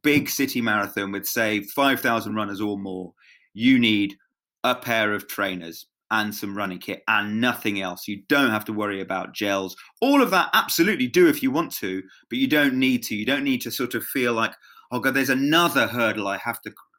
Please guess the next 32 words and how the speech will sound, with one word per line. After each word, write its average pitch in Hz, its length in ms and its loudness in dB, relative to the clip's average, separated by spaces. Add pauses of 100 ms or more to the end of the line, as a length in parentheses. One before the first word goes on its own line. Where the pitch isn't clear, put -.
I 113 40 -10
have 113 160 -12
to 123 240 -2
leap 123 360 0
over, 101 320 0
is 101 180 -4 (280)
getting 123 280 -2
my 123 140 2
nutrition, 123 800 0
getting 117 300 -6
my 117 280 -2 (380)
hydration, 123 800 2
making 120 380 -2
sure 127 320 -2
that 127 100 -2
I 127 140 0 (720)
eat 139 200 4
the 127 80 -4
same 135 440 0
gels 123 420 2
as 120 100 -4
I'm 127 140 2
gonna 127 140 2
be 123 120 2
offered 127 320 0
on 127 140 0
the 127 80 0
course." 123 340 -2 (240)
All 202 220 4
of 175 60 4
that 160 180 2
stuff, - 300 -2